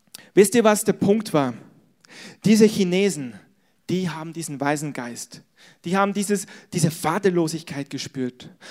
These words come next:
Und auf einmal hat der Heilige Geist zu mir gesprochen und gesagt, in Deutschland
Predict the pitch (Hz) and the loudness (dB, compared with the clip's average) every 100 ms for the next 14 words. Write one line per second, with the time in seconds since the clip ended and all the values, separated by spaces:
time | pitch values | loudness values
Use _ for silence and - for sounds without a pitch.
0 | - 160 165 160 208 254 247 185 175 202 | -8 0 0 2 2 4 4 4 4 0
1 | - - - 180 175 180 175 175 165 165 | -6 -20 -12 -8 -4 -4 -4 -4 -4 -4
2 | 170 180 175 - 151 156 147 - 147 160 | -6 -6 -8 -12 -12 -10 -10 -8 -8 -8
3 | 160 214 254 - 139 123 - | -2 0 0 -2 -6 -8 -14